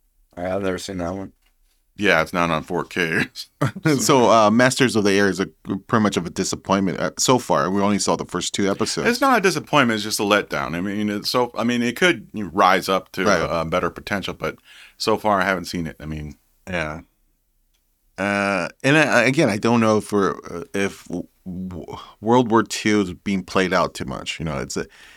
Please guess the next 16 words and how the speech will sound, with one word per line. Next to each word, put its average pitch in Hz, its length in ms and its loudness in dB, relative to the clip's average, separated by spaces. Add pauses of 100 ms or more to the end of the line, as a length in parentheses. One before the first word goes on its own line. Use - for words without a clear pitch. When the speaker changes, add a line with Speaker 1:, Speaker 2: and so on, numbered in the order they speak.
(160)
Speaker 3:
is 87 160 -8
that 95 320 2
still 95 340 2
a 87 180 0
kind 85 280 -4
of 80 300 -8 (1160)
I 117 60 -4
don't 107 120 4
know, 85 160 2 (100)
i-, 110 180 4
is 110 160 0
it 104 140 -2
too 120 260 2
much 107 280 4
sugary? 85 720 0
Speaker 2:
No. 135 340 2